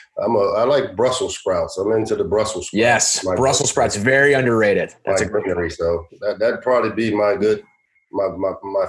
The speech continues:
Speaker 1: favorite plate right now.
Speaker 2: So that's a good tease. Next time on Hear the Turtle, maybe we'll talk about the dry rub recipe. Um, and
Speaker 1: <laughs>
Speaker 2: everyone can, everyone can, everyone can, uh, can get it done the way Mike Locksley does.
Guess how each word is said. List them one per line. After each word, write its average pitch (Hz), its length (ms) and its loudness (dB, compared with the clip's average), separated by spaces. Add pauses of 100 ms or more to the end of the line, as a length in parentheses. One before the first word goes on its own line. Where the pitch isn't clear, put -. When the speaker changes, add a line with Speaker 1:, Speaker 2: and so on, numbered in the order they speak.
Speaker 1:
favorite 98 320 0
plate 101 320 -4
right - 160 -8
now. 80 200 -10 (580)
Speaker 2:
So 123 100 0
that's 147 180 2
a 151 60 2
good 135 180 0
tease. 113 260 0
Next 131 280 0
time 143 240 0
on 123 100 0
Hear 127 140 2
the 113 80 0
Turtle, 110 260 0
maybe 107 220 0
we'll 104 120 0
talk 104 220 -2
about 101 180 -2
the 98 60 -4
dry 95 240 0
rub 90 220 0
recipe. 87 560 -4 (180)
Um, 95 340 0
and 101 220 0
Speaker 1:
<laughs> - 0 -
Speaker 2:
everyone 120 420 2
can, - 140 -2
everyone 143 400 2
can, 143 140 0
everyone 147 440 2
can, 127 220 -2
uh, 110 380 0
can 113 120 -4
get 110 140 2
it 104 80 -2
done 101 180 -2
the 101 60 0
way 98 140 2
Mike 98 240 -4
Locksley 95 320 -4
does. 95 200 -4